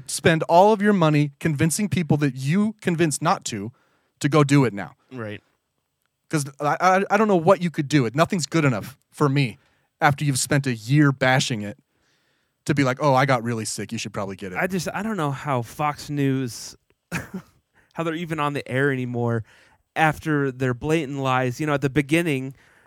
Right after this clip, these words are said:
Speaker 2: they, they played down the pandemic like crazy, and then they came back. I mean, you've seen the video
Speaker 1: Yep.
Speaker 2: clips, the, the one after the other where, where Hannity is like,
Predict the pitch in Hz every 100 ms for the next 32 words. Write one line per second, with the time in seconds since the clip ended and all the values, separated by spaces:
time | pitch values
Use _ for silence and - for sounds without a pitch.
0 | _ _ - 151 151 143 123 135 127 -
1 | 165 156 139 139 131 113 131 131 123 123
2 | 123 127 110 - 143 143 120 117 113 127
3 | 139 139 139 127 - 156 143 135 135 127
4 | - 160 160 - - 190 202 185 156 131
5 | 120 117 113 143 139 127 - - _ _
6 | - 143 - 127 127 139 127 120 127 123
7 | 123 127 120 120 117 107 - 120 117 117
8 | 113 101 131 123 120 123 117 110 117 120
9 | 117 110